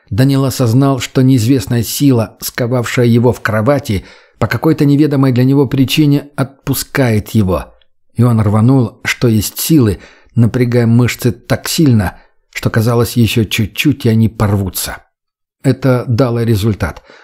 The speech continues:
Он почувствовал, что может сгибать ноги в коленях и шевелить ладонями.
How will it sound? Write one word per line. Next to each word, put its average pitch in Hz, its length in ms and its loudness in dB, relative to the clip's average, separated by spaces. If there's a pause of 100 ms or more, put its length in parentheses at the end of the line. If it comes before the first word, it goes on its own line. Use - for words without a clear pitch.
(320)
Он 127 120 4
почувствовал, - 720 0
что - 180 -2
может 131 260 2
сгибать 123 480 -2
ноги 127 260 0
в - 60 -10
коленях 135 480 0 (100)
и 117 60 0
шевелить 123 460 0
ладонями. 104 560 0